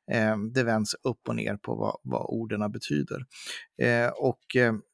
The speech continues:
vi har ett annat exempel, till exempel när, eh,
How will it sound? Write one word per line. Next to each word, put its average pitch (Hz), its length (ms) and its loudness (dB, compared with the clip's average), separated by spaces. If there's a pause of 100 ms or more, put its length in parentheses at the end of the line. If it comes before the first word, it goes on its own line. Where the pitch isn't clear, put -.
(120)
vi 143 80 6
har 131 180 8
ett 123 120 2
annat 123 320 6
exempel, 120 560 4
till 117 140 0
exempel 117 400 0
när, 110 240 0 (420)
eh, 113 240 4